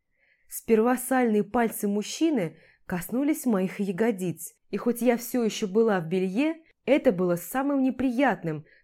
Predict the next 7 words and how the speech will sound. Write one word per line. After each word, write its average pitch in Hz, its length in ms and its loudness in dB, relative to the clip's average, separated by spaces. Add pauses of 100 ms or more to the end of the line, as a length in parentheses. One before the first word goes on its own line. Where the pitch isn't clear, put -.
вызывающим 202 760 0
рвотный 208 460 0
спазм 262 440 0
событием 240 680 -2
в 147 100 -12
моей 185 300 -2
жизни. 156 580 -8